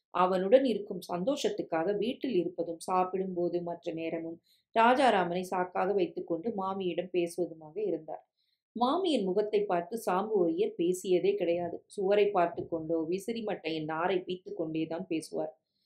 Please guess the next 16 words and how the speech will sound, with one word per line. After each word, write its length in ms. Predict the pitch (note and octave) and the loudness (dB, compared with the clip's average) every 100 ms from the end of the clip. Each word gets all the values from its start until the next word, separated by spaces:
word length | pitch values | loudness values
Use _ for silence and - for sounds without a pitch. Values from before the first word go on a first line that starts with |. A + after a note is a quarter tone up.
| _ _ _ | _ _ _
தான் 260 | A3 A3+ | 4 4
இந்த 140 | G#3+ G#3+ | 2 2
வீட்டில் 340 | B3 D4+ C#4+ | 2 0 0
இல்லாத 380 | A3+ G#3+ G#3+ F3 | 2 4 4 2
போது 280 | - F3 G#3 | 0 0 2
இவர்கள் 300 | G3 E3+ F3 | 2 2 2
இருவரும் 380 | F3+ G#3+ A#3 A3+ | 4 4 4 2
எப்படி 440 | G3 - D#4+ D#4+ | -2 0 2 2
சம்பாஷித்துக் 580 | G#3+ F#3+ G3 G3 G3 F3+ | 2 0 0 -2 -4 -2
கொண்டார்கள் 480 | F3 E3+ E3+ E3+ F#3 | -2 2 2 2 0
என்று 180 | F3+ E3+ | -2 -4
நினைக்க 380 | D#3+ F#3+ G3+ F#3 E3 | -10 -12 -10 -14 -12
நினைக்க 580 | E3 E3 G#3 F3+ D#3+ - _ _ | -20 -4 0 0 -2 -12 _ _
ராஜாராமனுக்கே 920 | G#3 B3+ D4+ D4 G#3 F3+ E3+ F#3+ G3+ G3+ | 4 6 6 6 2 0 0 4 4 4
ஆச்சரியமாக 800 | F#3+ A3 - B3 G3+ E3+ D#3+ G3+ | 0 0 2 2 2 0 -2 0
இருக்கும். 380 | E3+ D3+ - | 0 -2 -10